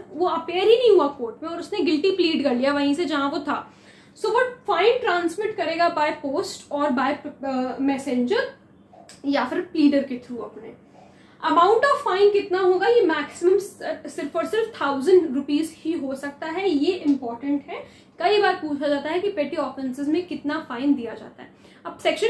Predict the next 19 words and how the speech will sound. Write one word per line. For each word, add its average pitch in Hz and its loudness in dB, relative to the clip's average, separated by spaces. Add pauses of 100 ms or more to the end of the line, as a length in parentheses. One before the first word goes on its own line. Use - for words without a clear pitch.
टू 370 6
ज़ीरो 415 2
सिक्स 381 -6
में 392 0
petty 359 -2
offences 302 -4
में 294 2
ये 302 2
भी 330 4
बताया 269 0
हुआ 247 -4
है 330 -4
कि 392 0
meaning 359 6
क्या 392 0
है 330 -2
petty 269 -6
offences 220 -12
का। - -20